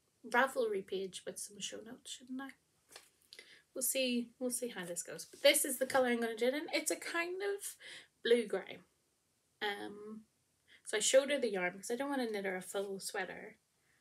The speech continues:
and then her not enjoy the colour of it. So I showed her the yarn anyway, and she said it was definitely something that she would wear. Um, this is Cascade, Cascade Yarns Heritage.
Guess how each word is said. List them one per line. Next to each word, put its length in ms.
and 120
then 300
her 80
not 360
enjoy 500
the 60
colour 300
of 80
it. 80
So 320
I 60
showed 220
her 80
the 100
yarn 220
anyway, 580
and 220
she 120
said 220
it 180
was 120
definitely 380
something 320
that 120
she 160
would 220
wear. 280
Um, 240
this 160
is 80
Cascade, 520
Cascade 640
Yarns 440
Heritage. 720